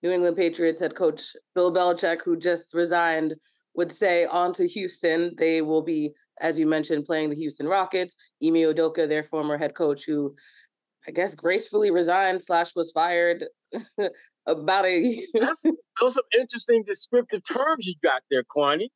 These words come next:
Speaker 1: Still
Speaker 2: I'm not
Speaker 1: T B D. <laughs>
Speaker 2: Oh,
Speaker 1: I was very graceful with that one. But the Houston Rockets, they sit ninth in the West right now. Ime Udoka, still a contender for one of the top coaches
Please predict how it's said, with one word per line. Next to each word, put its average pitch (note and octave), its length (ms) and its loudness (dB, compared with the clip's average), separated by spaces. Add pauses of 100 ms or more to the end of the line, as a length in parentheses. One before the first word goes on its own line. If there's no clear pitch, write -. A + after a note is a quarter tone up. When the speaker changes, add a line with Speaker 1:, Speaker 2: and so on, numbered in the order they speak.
Speaker 1:
Still F4 180 2
Speaker 2:
I'm C4 80 0
not A#3+ 140 -10
Speaker 1:
T C4 120 -4
B B3 140 -4
D. A#3 360 0 (200)
<laughs> C#4 120 2
Speaker 2:
Oh, G#3+ 220 0 (2000)
Speaker 1:
I C#4 80 4
was C#4+ 120 2
very C4 200 4
graceful F#3+ 460 0
with D3+ 160 0
that C3 200 -2
one. C3 400 -4
But E3+ 480 2
the F#3+ 240 4
Houston C4 280 -2
Rockets, G3+ 320 0
they F#3+ 100 0
sit F3+ 240 -2
ninth F3+ 340 0
in E3+ 120 -4
the E3+ 80 2
West E3 300 -2
right E3 220 -2
now. D3+ 440 0 (840)
Ime G#3+ 140 0
Udoka, G#3 580 2
still B3 260 0
a - 40 -4
contender G3 540 0
for G#3 180 -2
one F#3 100 0
of F3+ 80 0
the E3+ 80 0
top E3+ 260 -4
coaches E3 560 -2